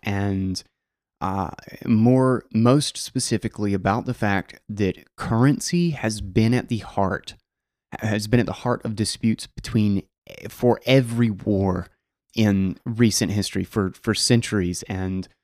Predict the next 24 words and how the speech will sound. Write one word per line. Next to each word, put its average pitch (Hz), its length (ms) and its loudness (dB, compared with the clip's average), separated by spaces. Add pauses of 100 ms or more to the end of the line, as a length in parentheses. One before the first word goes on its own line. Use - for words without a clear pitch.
(240)
I 101 220 -4
think 107 360 -2 (300)
very 110 460 6
likely, 104 640 0 (260)
um, 95 600 -2 (100)
uh, 92 440 -2
throughout 110 340 6
all 135 280 4
of 101 100 0
history, 92 680 -4 (360)
uh, 95 260 -2
we 110 200 2
have 104 180 -2
very 113 400 4
limited 107 480 4
knowledge 98 400 0
about 92 200 -6
how, - 380 -6 (160)
how 113 300 -4
important 110 800 -2 (100)
that 104 300 -4 (100)
role 101 300 2
has - 240 -8
played, 98 540 0